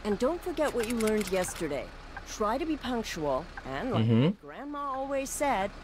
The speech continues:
Speaker 1: safety first. Mind the pedestrians and keep a close eye on the traffic.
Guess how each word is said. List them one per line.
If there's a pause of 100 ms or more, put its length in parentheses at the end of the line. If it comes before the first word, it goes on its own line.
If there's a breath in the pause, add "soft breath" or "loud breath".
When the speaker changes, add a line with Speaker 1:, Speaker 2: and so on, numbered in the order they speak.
(120)
Speaker 1:
safety
first. (380)
Mind
the
pedestrians (200)
and
keep
a
close
eye
on
the
traffic.